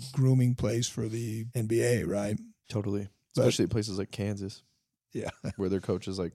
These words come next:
Speaker 2: "We are getting you to the N B A. Who cares about the rest? You're going to the N B A."
Speaker 1: Yeah.
Speaker 2: Interesting.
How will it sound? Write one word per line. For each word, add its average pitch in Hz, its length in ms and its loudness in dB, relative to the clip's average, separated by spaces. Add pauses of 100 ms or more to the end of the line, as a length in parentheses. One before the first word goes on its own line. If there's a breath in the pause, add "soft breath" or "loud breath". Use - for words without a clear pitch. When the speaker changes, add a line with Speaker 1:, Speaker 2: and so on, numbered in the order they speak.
(120)
Speaker 2:
"We 110 360 -4
are 101 140 -6 (140)
getting 120 200 0
you 90 120 -4
to 80 60 -6
the 50 120 -6
N 50 100 -8
B 57 140 -4
A. 60 60 -4 (460)
Who 120 60 -8
cares 98 220 -2
about 104 160 -8
the - 80 -8
rest? - 280 -12
You're 104 140 -4
going 87 240 -4
to - 60 -10
the - 120 -12
N - 80 -12
B - 120 -14 (100)
A." 131 60 -2
Speaker 1:
Yeah. - 460 -12
Speaker 2:
Interesting. 110 400 -10